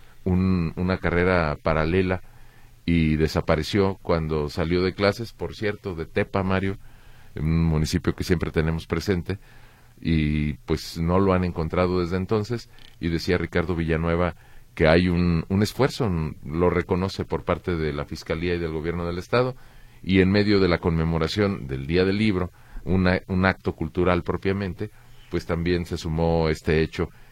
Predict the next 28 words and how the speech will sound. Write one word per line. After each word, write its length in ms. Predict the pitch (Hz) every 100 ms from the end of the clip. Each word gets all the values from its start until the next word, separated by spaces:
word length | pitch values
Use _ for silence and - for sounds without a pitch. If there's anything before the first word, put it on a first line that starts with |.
| -
que 120 | 82
tiene 260 | 87 82
que 80 | 82
ver 160 | 80 80
con 180 | 82 73
la 60 |
inseguridad, 580 | 69 78 69 69 67 69 - - - -
la 160 | - 80
desaparición 600 | 73 85 82 76 90 87
de 60 |
este 120 | 82 87
estudiante 500 | - 92 92 85 98
que 140 | 80
ya 100 | 80
ha 40 |
motivado 580 | 85 82 82 80 85 85 - - - -
movilizaciones 840 | 85 82 78 80 80 - 85 82
y 60 | 85
protestas 480 | 78 - 82 82
simbólicas 640 | 85 80 80 82 - 92 - - - -
de 160 | 80
diferentes 500 | 80 76 78 78 87
sectores 480 | 82 - 82 78 71
de 200 | 71 65
la 360 | 65 65 65 67
U 140 | - 78
D 100 | 76
G. 220 | 73